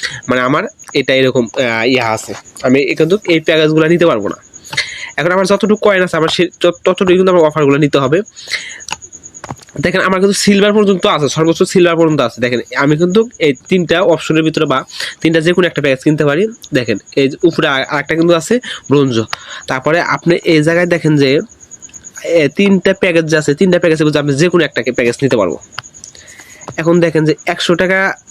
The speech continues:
মোবাইল, একশো টাকার বেশি মোবাইল রিচার্জ করলে বিশ টাকা ক্যাশব্যাক। দুই নাম্বারে দেখাই দিয়েছি যে তিনশো টাকা বা তারও বেশি, আহ, মানে বিল পেমেন্ট করলে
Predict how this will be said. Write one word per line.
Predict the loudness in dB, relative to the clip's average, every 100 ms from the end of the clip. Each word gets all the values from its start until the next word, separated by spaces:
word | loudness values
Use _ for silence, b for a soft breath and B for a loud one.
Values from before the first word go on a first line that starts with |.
| -8
মোবাইল, | 0 2 2 2 4 2
একশো | 0 0 0
টাকার | 0 2
বেশি | 0 2
মোবাইল | 2 2 2
রিচার্জ | 0 0
করলে | 0 0
বিশ | 2 0
টাকা | 0 0 0
ক্যাশব্যাক। | -2 -2 -6 -10 -20 -20 -20 -20 -20 -16 B B B B 2
দুই | 2
নাম্বারে | 2 0 0
দেখাই | 0 0
দিয়েছি | 0 2 2
যে | 2 -2 -4
তিনশো | 0 0 0
টাকা | 0 2
বা | 0
তারও | -2 -2 0 2
বেশি, | 0 0 0
আহ, | 0 -4 -4 0 0 0 -2
মানে | 0 0
বিল | 0 0 2
পেমেন্ট | 2 2 2
করলে | 2 2